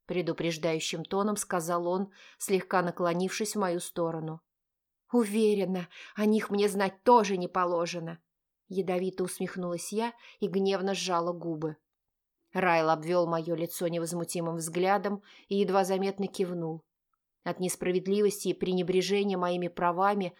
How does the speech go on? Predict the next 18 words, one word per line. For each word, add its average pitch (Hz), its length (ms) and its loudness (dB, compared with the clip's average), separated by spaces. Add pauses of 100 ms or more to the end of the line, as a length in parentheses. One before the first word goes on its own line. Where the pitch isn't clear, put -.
(140)
внутри 196 500 0
закипела 190 600 -2
ярость. 160 680 -6 (340)
Так 180 240 -2
и 175 60 -2
хотелось 185 640 0
обрушить 175 480 -2
потолок 185 560 0
на 185 140 2
голову 180 360 0
этому 175 260 -2
высокомерному 185 720 0
типу 208 520 -6 (360)
и 202 100 0
потоптаться 196 800 -2
на 190 160 0
его 170 160 0
останках. 156 800 -4